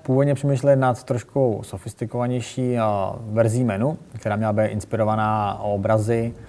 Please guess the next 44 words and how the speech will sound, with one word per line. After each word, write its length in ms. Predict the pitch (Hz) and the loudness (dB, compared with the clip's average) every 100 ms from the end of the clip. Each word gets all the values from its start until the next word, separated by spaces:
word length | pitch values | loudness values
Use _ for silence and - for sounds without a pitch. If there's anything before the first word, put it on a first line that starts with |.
| - - - | -20 -8 0
a 60 | |
lidmi, 280 | 107 104 113 | 0 2 -2
kterými 400 | 113 107 107 104 | -2 -2 -2 -2
v 40 | |
hotelu 420 | 101 104 110 104 98 | -4 -4 -2 -2 -2
bydleli 480 | 98 101 113 107 | -4 0 2 2
nebo 180 | 98 101 | -2 -2
byli. 420 | 95 101 95 110 - - - - - - - | 0 0 0 -4 -10 -20 -20 -20 -20 -20 -6
Ale 140 | 110 113 | 0 0
nakonec 280 | 107 117 110 | 0 -2 0
se 80 | |
nám 160 | 120 117 | 0 0
to 100 | 123 | 0
zdálo 320 | 117 117 117 | 4 4 4
dost 280 | 117 110 - | 0 -4 -8
složité 540 | 104 120 113 117 110 107 | -4 -2 0 0 0 0
na 120 | 104 | 0
to, 280 | 113 107 107 | 0 0 0
jelikož 260 | 104 104 | -4 -6
jsme 140 | - 104 | -4 -2
neznali 500 | 104 110 107 104 107 | 0 0 0 -2 0
karlovarskou 540 | 107 104 101 95 104 | 0 0 -2 -4 -8
klientelu 500 | 104 101 95 101 104 | -6 -6 -4 -4 -2
a 40 | |
lidi, 200 | 101 101 | -2 -4
kteří 200 | 101 101 | -4 -6
k 60 | 101 | -4
nám 140 | 101 | -2
budou 180 | 104 113 | 0 0
chodit, 320 | - 98 113 - - - - - - | 0 -4 -6 -8 -20 -20 -20 -20 -4
tak 120 | 113 | -4
jsme 160 | - 123 | -2 -2
sadili 360 | - 113 123 117 | 0 0 2 0
trošku 240 | 117 - | -2 0
na 100 | 120 | 0
větší 240 | 117 - | 0 -2
jistotu, 380 | 110 - 107 143 | -6 -4 -4 -2
bych 180 | 143 139 | -2 0
řekl, 260 | 151 151 - | -2 -4 0
ale 220 | 113 107 | 2 2
za 160 | 110 107 | 0 -4
výsledku 600 | 110 104 113 - 117 - | -6 -8 -10 -6 -6 -4
až 100 | 113 | -8
trošku, 480 | - 110 - 117 | -8 -12 -6 -6